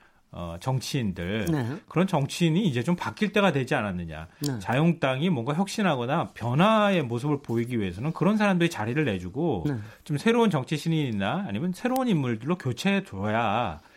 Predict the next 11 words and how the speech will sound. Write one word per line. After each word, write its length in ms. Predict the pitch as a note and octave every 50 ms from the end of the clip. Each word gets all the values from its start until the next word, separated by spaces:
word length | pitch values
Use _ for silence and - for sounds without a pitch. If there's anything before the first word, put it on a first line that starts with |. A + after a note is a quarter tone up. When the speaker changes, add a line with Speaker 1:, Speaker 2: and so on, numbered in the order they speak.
| - - -
Speaker 1:
자유한국당이 500 | - - - A2 B2 C3+ - - B2 B2+
뭔가 260 | B2+ A#2 G#2 F#2+ G#2 G#2+
혁신이나 460 | C#3+ D#3+ - - D3+ C3 A2+ G#2+ A2+
개혁을 380 | A2 - G#2 G#2 A2 A#2+ B2+
한 180 | C3 B2+ A#2+ A2+
것으로 360 | G#2+ G2+ F2 - - D3 D3
국민들한테 640 | - - A#2+ A#2+ A#2 A#2 A2+ G#2 G#2 F#2 F2+ F#2 A2+
비춰질 400 | - - C3+ - D3 C#3 C3+ A#2
수 100 | G#2+ -
있다. 460 | A#2+ F2+ - - D#2 D#2 D#2 E2 F2 C3+
Speaker 2:
네. 140 | C#3+ C#3 A2+